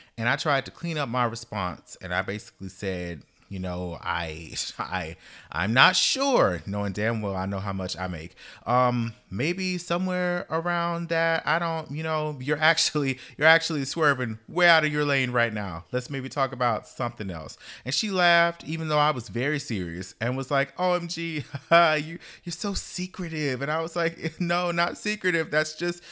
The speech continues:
that's just my business. What are you gonna do with that information?" And that's basically what it is. That's what it comes down to. Why do you even care? I don't know how much your salary is or your hourly wage,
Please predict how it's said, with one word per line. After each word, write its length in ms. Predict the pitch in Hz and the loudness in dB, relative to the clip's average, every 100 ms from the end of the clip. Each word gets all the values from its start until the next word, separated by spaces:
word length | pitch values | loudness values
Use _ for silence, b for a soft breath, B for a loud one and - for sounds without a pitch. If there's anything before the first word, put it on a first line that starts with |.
| B B | B B
that's 280 | 147 147 - | 2 2 0
just 220 | 160 - | -6 -4
my 300 | 160 156 160 | 2 6 6
business. 540 | 160 165 180 170 143 - | 6 0 0 -4 -6 -2
What 200 | 151 151 | -2 -2
are 40 | |
you 200 | 160 165 | -4 -4
gonna 200 | 160 160 | -2 -2
do 220 | 151 160 | -4 -4
with 160 | 156 151 | -4 0
that 160 | 151 | 0
information?" 800 | 151 151 151 147 147 147 - 101 - | 0 -2 -4 -2 -2 -4 -8 -10 -10
And 140 | - 143 | -4 2
that's 220 | 160 160 | 2 2
basically 680 | 151 165 180 - 147 143 - _ _ _ | 2 2 0 -6 -4 -4 -6 _ _ _
what 340 | 107 110 151 156 | -10 -2 0 0
it 120 | 147 | -2
is. 300 | 151 127 104 | -4 -4 -4
That's 160 | 117 | -6
what 160 | 135 131 | -4 -6
it 60 | 131 | -4
comes 260 | 151 135 | -6 -4
down 280 | 131 127 131 | 0 0 0
to. 240 | - 87 82 B B B _ | -4 -10 -10 B B B _
Why 540 | 110 131 143 147 147 - _ | 0 2 2 0 -2 -8 _
do 100 | 123 | -6
you 220 | 135 143 | -4 -4
even 200 | 139 139 | -4 -6
care? 420 | 147 160 120 95 - | -6 -4 -4 -6 -2
I 80 | 120 | 0
don't 160 | 143 151 | 2 0
know 100 | 143 | -2
how 160 | 147 | -2
much 220 | 143 139 | -4 -6
your 80 | 139 | -6
salary 520 | 139 147 143 139 131 | -4 -2 -2 -2 -6
is 320 | 139 139 139 - | -6 -4 -6 -6
or 140 | 117 | -4
your 200 | 117 117 | -2 -2
hourly 400 | 120 143 143 139 | 2 2 0 -4
wage, 500 | 135 139 135 131 131 | -6 -6 -4 -6 -8